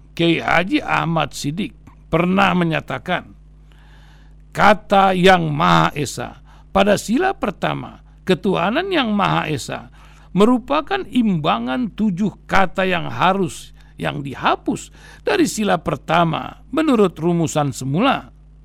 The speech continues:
Pergantian ini dapat diterima dengan pengertian bahwa kata yang Maha Esa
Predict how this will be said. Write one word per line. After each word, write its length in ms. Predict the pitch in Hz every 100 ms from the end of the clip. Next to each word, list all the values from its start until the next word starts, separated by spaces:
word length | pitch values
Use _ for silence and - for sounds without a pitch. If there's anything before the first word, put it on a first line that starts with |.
| - - - - - - - - - - -
Pergantian 880 | - 127 131 165 156 131 202 196 190
ini 480 | 180 170 165 165 - -
dapat 560 | - 127 214 285 359 302
diterima 560 | 269 - 226 214 196 214
dengan 320 | 196 196 180
pengertian 880 | - 170 165 139 - 233 170 123 131
bahwa 560 | 131 165 170 175 135 117 - - - -
kata 640 | 160 208 247 - 294 339
yang 320 | 349 285 233
Maha 320 | 214 196 165 175
Esa 320 | 160 - 156